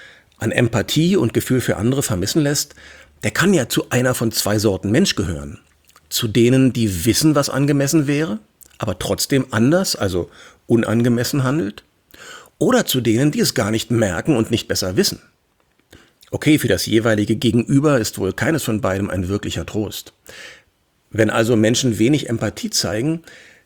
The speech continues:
kann das daran liegen, dass sie entweder wenig davon besitzen, es kann aber auch daran liegen, dass sie sie nur nicht nach außen tragen. Und der Grund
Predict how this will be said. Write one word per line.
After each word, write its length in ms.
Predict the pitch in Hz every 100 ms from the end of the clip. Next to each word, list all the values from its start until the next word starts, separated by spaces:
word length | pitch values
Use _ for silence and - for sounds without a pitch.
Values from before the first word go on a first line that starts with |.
| _
kann 180 | - 226
das 180 | 185 -
daran 280 | 113 107
liegen, 400 | 101 107 175 180
dass 160 | 131 127
sie 140 | 139 -
entweder 560 | 202 233 135 110 101
wenig 260 | 107 156 147
davon 400 | 131 127 120 113
besitzen, 600 | 104 87 90 - 208 240 - _ _ _ _ - - -
es 260 | - -
kann 200 | - 208
aber 160 | 247 127
auch 120 | 101
daran 320 | - 95 107
liegen, 340 | 107 123 160 180 - - - _
dass 140 | 131
sie 80 | -
sie 140 | 139 156
nur 200 | 147 147
nicht 360 | 147 - -
nach 260 | 135 123 -
außen 320 | 202 214 131
tragen. 420 | - 76 73 67 - _ _ _ _ _ _ - - _ -
Und 460 | 104 101 98 -
der 140 | 107 -
Grund 380 | 107 95 87